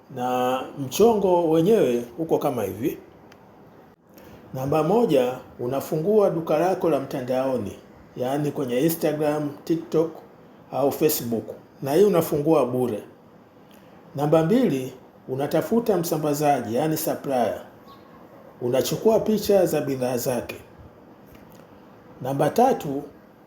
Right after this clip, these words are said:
yeye anauza kwa, kwa mfano elfu thelathini na wewe unaposti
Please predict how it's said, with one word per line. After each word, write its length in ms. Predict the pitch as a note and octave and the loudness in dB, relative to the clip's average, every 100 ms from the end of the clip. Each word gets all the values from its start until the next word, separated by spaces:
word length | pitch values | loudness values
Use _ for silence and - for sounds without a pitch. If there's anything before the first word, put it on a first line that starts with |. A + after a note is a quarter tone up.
| - C3+ | -18 -4
yeye 560 | D#3+ A#3 G#3+ G#3 G3+ | 2 6 6 4 0
anauza 600 | - D#3 D3+ E3+ F3 D3 C3+ | -2 -2 0 0 0 -2 -6
kwa, 360 | D3 D3 B2 - - - - - - - | -6 -6 -6 -14 -20 -20 -20 -20 -20 -20
kwa 140 | - D#3 | -6 -4
mfano 420 | D3 F3+ F3 D#3 | 2 4 4 4
elfu 240 | D#3+ E3 | 4 2
thelathini 680 | F3 D3 B2+ B2 C#3+ G#2 - - - - - - | -2 0 0 -2 -4 -4 -8 -16 -20 -20 -20 -8
na 140 | B2 | 2
wewe 380 | E3+ A#3 D3 C3+ | 4 6 4 0
unaposti 840 | - C#3 C#3+ - A3+ - - A#2+ | -6 -6 -6 0 0 0 -6 -8